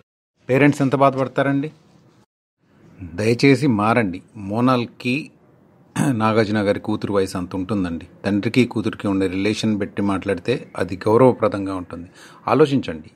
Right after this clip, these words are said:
ఎప్పుడూ ఇలాంటి విషయాలు, ఆ, వాళ్ళు మాట్లాడే ముందు మాట పెదవి దాటితే మళ్ళీ వెనక్కి తీసుకోలేమండి. ఇదేదో నీతులు చెప్తున్నాను అనుకోవద్దండి, నాకు కలిగిన బాధని మీతో షేర్ చేసుకుంటున్నాను.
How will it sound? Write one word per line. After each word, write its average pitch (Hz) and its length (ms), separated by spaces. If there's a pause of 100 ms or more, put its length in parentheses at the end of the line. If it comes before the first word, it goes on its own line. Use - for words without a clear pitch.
ఎప్పుడూ 127 320
ఇలాంటి 113 320
విషయాలు, 110 340
ఆ, 98 800
వాళ్ళు 101 160
మాట్లాడే 107 380
ముందు 101 240
మాట 107 420
పెదవి 107 480
దాటితే 101 500 (420)
మళ్ళీ 104 160
వెనక్కి 104 300
తీసుకోలేమండి. 87 680 (960)
ఇదేదో 107 340
నీతులు 123 320
చెప్తున్నాను 113 460
అనుకోవద్దండి, 80 600
నాకు 95 200
కలిగిన 101 280
బాధని 101 420
మీతో 101 260
షేర్ 95 280
చేసుకుంటున్నాను. 85 640